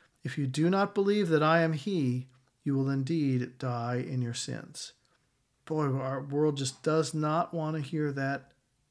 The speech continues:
at all. And Jesus said, "If you hold on to my teachings, you're truly my disciples, and you'll know the truth, and the truth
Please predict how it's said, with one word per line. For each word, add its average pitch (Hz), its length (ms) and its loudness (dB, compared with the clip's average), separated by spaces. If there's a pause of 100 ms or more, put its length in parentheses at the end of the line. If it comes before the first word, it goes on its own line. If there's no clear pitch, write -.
at 127 220 -4
all. 113 420 -12 (1300)
And 123 80 -6
Jesus 127 340 -2
said, 135 200 0
"If 127 120 -2
you 135 80 -2
hold 165 340 6
on 185 180 6
to 208 40 2
my 139 140 2
teachings, - 680 -10 (580)
you're 139 80 -2
truly 135 340 -2
my 117 160 -4
disciples, 113 680 -10
and 127 80 -6
you'll 127 140 0
know 120 180 0
the 110 100 -6
truth, 107 400 -6
and 117 160 -8
the 117 60 -8
truth - 480 -8